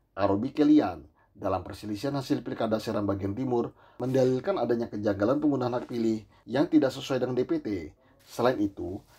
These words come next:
ada partisipasi pemilih yang melebihi daftar pemilih tambahan. Selanjutnya,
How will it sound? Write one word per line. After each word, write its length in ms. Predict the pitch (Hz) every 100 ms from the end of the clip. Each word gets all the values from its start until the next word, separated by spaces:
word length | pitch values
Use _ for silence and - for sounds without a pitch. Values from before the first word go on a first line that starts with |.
| _
ada 320 | - 113 151 -
partisipasi 640 | 156 - - 139 113 -
pemilih 480 | 101 110 110 113 117 _ _ _
yang 240 | 113 151
melebihi 480 | 185 175 143 131 143
daftar 240 | 127 - 117
pemilih 320 | 120 117 117
tambahan. 480 | 131 151 147 92 80 - - _ _ _
Selanjutnya, 880 | - 135 139 143 147 123 117 113 -